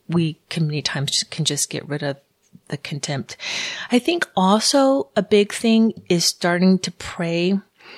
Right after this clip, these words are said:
that we will see the other person like God sees the other person. And oftentimes, um, we see the person as an enemy,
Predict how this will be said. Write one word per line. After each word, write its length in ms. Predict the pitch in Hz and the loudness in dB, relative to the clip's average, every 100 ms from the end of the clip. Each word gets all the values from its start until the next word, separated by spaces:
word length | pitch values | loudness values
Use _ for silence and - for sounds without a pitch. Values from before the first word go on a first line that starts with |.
| - - - | -20 -20 -10
that 400 | 160 170 165 - _ _ _ _ _ _ _ | -2 0 0 -6 _ _ _ _ _ _ _
we 240 | - 175 180 | -2 0 2
will 160 | 175 | 2
see 320 | 165 - 170 165 | 0 0 0 0
the 160 | 156 | 0
other 160 | 151 160 | 0 -2
person 640 | - 156 156 - 180 175 180 _ | -4 -2 0 2 2 2 -2 _
like 460 | 156 156 147 - _ _ | -4 -4 -4 -10 _ _
God 320 | 143 107 - | -6 -6 -4
sees 300 | - 107 - | -4 -4 -6
the 100 | - | -6
other 120 | 127 - | -8 -8
person. 580 | - 143 - - - 175 _ _ _ - - - - _ | -8 0 0 0 -6 -8 _ _ _ -20 -18 -18 -20 _
And 320 | 190 175 175 - | 4 4 2 0
oftentimes, 920 | 175 180 196 185 160 170 160 156 - - | 0 2 0 0 -2 -2 -4 -4 -6 -6
um, 280 | 147 143 131 | -4 -4 -4
we 160 | 156 180 | 0 2
see 180 | - 175 | 2 0
the 120 | 151 | -2
person 400 | - 156 - 151 | -4 -2 -2 -2
as 320 | 131 139 - _ | -2 -4 -8 _
an 140 | 160 151 | -4 -4
enemy, 560 | 143 151 165 190 220 | -4 -2 2 4 2